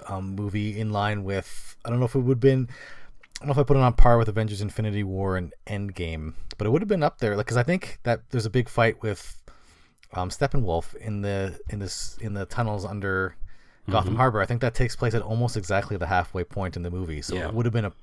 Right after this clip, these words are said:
Speaker 1: perfect, a perfect split to put this in, into two different movies, and they would have had, they would have had double the money.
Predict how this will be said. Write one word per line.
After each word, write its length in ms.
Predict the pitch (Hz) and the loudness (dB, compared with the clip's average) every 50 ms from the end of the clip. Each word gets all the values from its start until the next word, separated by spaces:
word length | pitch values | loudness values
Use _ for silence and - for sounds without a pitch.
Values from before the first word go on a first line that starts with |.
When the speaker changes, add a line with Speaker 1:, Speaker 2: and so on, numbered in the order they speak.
| - - | -6 -2
Speaker 1:
perfect, 600 | - - 127 123 - - 107 - - - - - - - - - - - - - - - - - _ - - - | 2 4 4 4 4 2 -2 -2 0 -2 -2 -2 -2 -4 -10 -14 -16 -20 -20 -20 -20 -20 -20 -20 _ -20 -12 -6
a 260 | 123 123 120 98 - - | -6 -4 -4 -4 0 4
perfect 420 | - - 139 147 139 - 147 - - | 6 8 8 8 8 6 4 2 0
split 300 | - - - 127 117 - - - - - - - - - - - - - - | -4 -4 -2 -2 -2 -2 -6 -10 -12 -16 -20 -20 -20 -20 -20 -20 -20 -14 -14
to 80 | - | -10
put 180 | - - 117 - | -6 -4 -4 -4
this 160 | - 104 - 110 | -4 -6 -6 -6
in, 240 | 110 107 107 104 - - - - | -6 -6 -6 -8 -10 -14 -20 -16
into 300 | - 101 95 92 - 101 | -14 -12 -12 -10 -10 -12
two 240 | 90 - - - 117 | -12 -8 -6 -4 -4
different 240 | 104 104 98 104 90 | -4 -4 -6 -8 -8
movies, 560 | 92 95 90 87 87 85 85 82 - - - - - - - - - - - - - _ - | -8 -8 -6 -6 -6 -6 -8 -8 -8 -10 -10 -12 -14 -18 -20 -20 -20 -20 -20 -20 -20 _ -14
and 100 | 95 90 | -10 -8
they 60 | 92 | -6
would 140 | 92 98 95 | -6 -6 -6
have 120 | 92 - | -6 -4
had, 240 | - 101 98 - - - - | -4 -4 -4 -4 -8 -14 -12
they 120 | 110 107 | -10 -8
would 100 | 98 98 | -6 -6
have 100 | 95 - | -6 -6
had 260 | - 101 92 90 85 90 - - | -4 -4 -4 -6 -6 -10 -14 -14
double 200 | 92 92 104 104 | -10 -10 -8 -6
the 80 | 107 | -6
money. 360 | 104 110 113 107 87 80 76 | -6 -6 -6 -6 -8 -10 -12